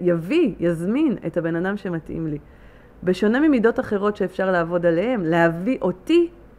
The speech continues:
זה לא מידה, זה תעוזה לחיות. וכשאני חי, כשאני חיה, אני יכולה להראות את עצמי לצד השני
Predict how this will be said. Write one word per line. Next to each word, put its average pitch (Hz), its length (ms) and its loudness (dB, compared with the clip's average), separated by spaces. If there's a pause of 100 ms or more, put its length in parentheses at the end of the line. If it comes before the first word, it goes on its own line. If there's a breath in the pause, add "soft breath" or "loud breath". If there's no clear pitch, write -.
(640)
זה 180 240 2
לא 294 240 6
מידה, 180 520 4 (180)
זה 180 420 4 (220)
תעוזה 190 540 4 (220)
לחיות. - 720 0 (1600 loud breath)
וכשאני 202 720 2
חי, 349 440 0 (400)
כשאני 185 320 -2
חיה, 330 480 -2 (220)
אני 185 140 -4
יכולה 208 420 0 (840)
להראות 180 540 4
את 214 120 -4
עצמי 185 300 -6
לצד 170 260 0
השני 156 440 -2